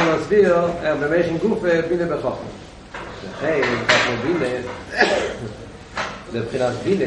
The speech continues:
כלול בחוכמה. גם בחוכמה ובינה אומרים אותו דבר, שהבינה כלול בחוכמה. כתוב בהדרזותא, ההי חוכמה זה פשט, זה עתיק מן הבינה. כתוב בקמא. אומר בהדרזותא, כן, שהחוכמה מתפשטת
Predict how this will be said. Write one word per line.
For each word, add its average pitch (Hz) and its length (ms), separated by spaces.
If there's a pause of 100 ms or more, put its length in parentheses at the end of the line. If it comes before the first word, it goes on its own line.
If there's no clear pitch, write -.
כלול 120 180
בחוכמה. 120 400 (2250)
גם 127 160
בחוכמה 123 280
ובינה 175 300
אומרים 175 200
אותו 170 180
דבר, 170 560
שהבינה 185 420
כלול 175 180
בחוכמה. - 320 (1120)
כתוב 165 340
בהדרזותא, 123 580
ההי 123 400
חוכמה 190 320 (100)
זה 120 120 (240)
פשט, 135 520
זה 127 200
עתיק 139 300
מן 180 60 (100)
הבינה. 165 280 (180)
כתוב - 220
בקמא. 131 380 (960)
אומר 143 180
בהדרזותא, 113 640 (800)
כן, 113 180 (160)
שהחוכמה 127 480
מתפשטת 170 840